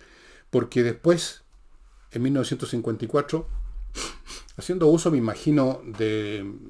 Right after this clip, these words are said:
de su prestancia, de su carrera como abogado, contactos familiares o lo que sea, entró a la carrera diplomática. Toda su vida prácticamente estuvo vinculado al quehacer diplomático Jorge Edwards.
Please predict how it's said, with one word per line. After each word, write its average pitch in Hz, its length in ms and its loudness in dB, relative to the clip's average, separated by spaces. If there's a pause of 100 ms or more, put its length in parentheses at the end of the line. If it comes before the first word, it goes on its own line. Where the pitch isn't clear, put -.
de 110 180 -4
su - 180 -8
prestancia, 117 1120 0
de 104 120 -6
su 110 160 -10
carrera 104 400 -6
como 95 340 -8
abogado, 107 800 0 (340)
contactos 101 540 -8
familiares 107 760 -2
o 101 60 -6
lo 95 100 -8
que 95 100 -12
sea, 113 380 -2 (1900)
entró 131 560 2 (320)
a 127 440 4 (340)
la 110 120 0
carrera 110 340 2
diplomática. 104 680 -6 (120)
Toda 131 300 4
su 113 220 -2
vida 123 240 2
prácticamente 110 560 -2
estuvo 113 520 0 (140)
vinculado 110 720 -2
al 104 140 -10
quehacer 98 420 -4
diplomático 104 600 -6
Jorge - 320 -6
Edwards. 113 340 4